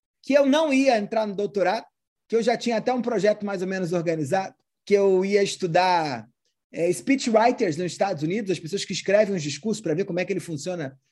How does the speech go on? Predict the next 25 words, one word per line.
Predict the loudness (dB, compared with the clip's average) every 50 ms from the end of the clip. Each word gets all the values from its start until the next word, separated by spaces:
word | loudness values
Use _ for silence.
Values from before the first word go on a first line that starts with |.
| _ _ _ _
na | -8 -8 -6
política | -4 -2 -2 -2 -2 -4 -6 -6 -4 -2
lá. | -2 -2 -2 -4 -8 -12 _ _ _ _ _ _ _ _ _ _ _
E | -2 2 2
eu | 2 2
decidi | 4 2 2 2 2 0 0 2 2 2 2
que | 2 2 4 6
eu | 6 8 8
ia | 8 8 8 6 6 6 4 4 4 4 4 4 2 2 0
estudar | -2 -4 -2 2 2 2
antropologia | 4 2 -2 -2 -2 0 0 0 0 -2 -4
do | -4
consumo | -6 -6 -6 -6 -4 -4 -2 -2 -2 -2
pra | 0 0 0 2 2 2 2
saber | 2 0 0 0 0
o | -2
que | -2 0
que | 2
era | 4 4 6
isso. | 4 4 0 -4 -10 -18 _ _ _ _ _ _ _ _ 0
E | 2 4
eu | 4 4 4 2
vou | 2 4 4 6 6 4
pro | 4 0 2
Canadá, | 4 4 4 4 4 4 4 2 2 0 -2